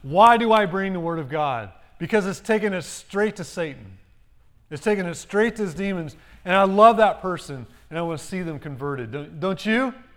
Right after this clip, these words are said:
Don't you? And so we bring the Word of God. So you don't need to fear the demons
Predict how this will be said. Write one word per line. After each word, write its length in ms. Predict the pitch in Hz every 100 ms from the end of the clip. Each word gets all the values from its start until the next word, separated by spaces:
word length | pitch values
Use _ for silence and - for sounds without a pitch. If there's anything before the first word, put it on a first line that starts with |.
| - _ - _ - 175
Don't 180 | 180
you? 300 | 214 240 240 - -
And 120 | 175 -
so 160 | 226
we 100 | 220
bring 420 | 180 165 220 262
the 80 | 262
Word 200 | 240 226
of 80 | 202
God. 300 | 202 202 151 - - -
So 440 | - 233 214 - - - - -
you 460 | 156 202 254 269 233
don't 320 | 247 233 196
need 220 | 226 214
to 80 | 202
fear 360 | - 233 240
the 120 | 214 196
demons 760 | 175 170 160 151 147 -